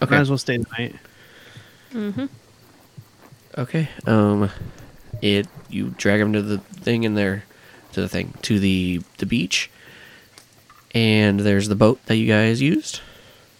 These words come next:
Speaker 2: You
Speaker 3: Cool,
Speaker 2: see
Speaker 3: cool.
Speaker 2: Ch-, Charles is reluctantly rowing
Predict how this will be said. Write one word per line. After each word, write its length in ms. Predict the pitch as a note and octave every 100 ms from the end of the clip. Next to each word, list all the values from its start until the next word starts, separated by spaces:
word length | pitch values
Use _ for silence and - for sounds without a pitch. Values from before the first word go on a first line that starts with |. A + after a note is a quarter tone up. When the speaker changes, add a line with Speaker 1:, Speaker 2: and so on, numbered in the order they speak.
| _ _ - _ _ _ - - - - - - -
Speaker 2:
You 120 | A2
Speaker 3:
Cool, 80 | G#2
Speaker 2:
see 80 |
Speaker 3:
cool. 80 | G#2+
Speaker 2:
Ch-, 140 | C#4+ -
Charles 500 | A2+ G2 G2 G#2+ G#2
is 360 | F#2 G2+ - _ - - - - - - - _ _ - -
reluctantly 760 | A2 A2 G#2+ - A#2+ - A2+ G#2+
rowing 640 | G#2+ G#2+ G#2 G#2+ A2